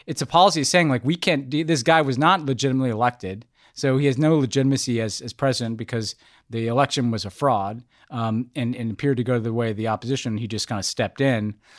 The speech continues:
Um, and then this guy won't respect any <laughs> international norm, right? So,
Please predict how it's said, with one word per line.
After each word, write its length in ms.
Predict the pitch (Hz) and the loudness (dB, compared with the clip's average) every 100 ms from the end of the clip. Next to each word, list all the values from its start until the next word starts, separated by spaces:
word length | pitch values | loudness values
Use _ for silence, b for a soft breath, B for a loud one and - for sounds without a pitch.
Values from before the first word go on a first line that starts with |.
| b b | b b
Um, 160 | 135 - | -6 -2
and 200 | 175 175 | 2 4
then 100 | 185 | 4
this 140 | 202 | 4
guy 160 | - 190 | 4 4
won't 180 | 196 202 | 4 0
respect 400 | 185 - 190 170 | -2 0 0 2
any 120 | 170 | 2
<laughs> 80 | 180 | 0
international 360 | 185 - 175 139 | -2 -2 0 2
norm, 460 | 160 233 104 104 - b b | 0 -2 -4 -8 -16 b b
right? 260 | - 147 165 | 0 2 2
So, 340 | 170 156 160 | 4 4 2